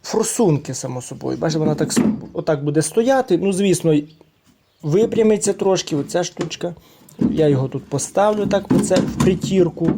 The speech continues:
Ось так воно буде все стояти. Тобто вже повітря звідси, яке піднімається догори і дується в сторону, вже сюди потрапляти не буде. Ні в якому разі. І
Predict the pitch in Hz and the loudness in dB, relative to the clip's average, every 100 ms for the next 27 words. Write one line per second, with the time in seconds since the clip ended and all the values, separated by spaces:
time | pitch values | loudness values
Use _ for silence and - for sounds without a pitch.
0 | - 160 - - 127 110 127 120 127 120 | -4 -6 -6 -4 -4 -4 -8 -8 -6 -8
1 | 120 - 120 - 160 196 202 196 196 _ | -10 -14 -14 -4 -2 -2 -4 -10 -16 _
2 | _ _ _ _ _ _ _ _ _ _ | _ _ _ _ _ _ _ _ _ _
3 | _ - - - _ - 196 196 180 151 | _ -20 -20 -20 _ -2 0 0 -2 2
4 | 208 233 226 196 202 220 190 175 147 190 | 2 2 0 -2 2 0 2 2 2 2
5 | 294 - - 143 139 147 160 151 165 160 | 2 2 0 2 2 0 -2 0 2 2
6 | 156 147 143 151 160 143 139 139 135 143 | 2 0 2 4 4 4 2 -2 -4 -6
7 | - 208 160 135 165 180 175 175 165 165 | 0 0 2 0 -2 -2 -2 -2 -2 0
8 | 165 156 151 139 123 123 143 - _ _ | 0 0 -4 -6 -10 -14 -16 -20 _ _
9 | _ _ _ 143 165 185 139 120 123 117 | _ _ _ 0 2 2 0 -2 -8 -10
10 | 123 117 127 - _ _ _ _ _ _ | -10 -14 -20 -20 _ _ _ _ _ _
11 | _ _ _ _ _ _ _ - - 196 | _ _ _ _ _ _ _ -20 -10 -6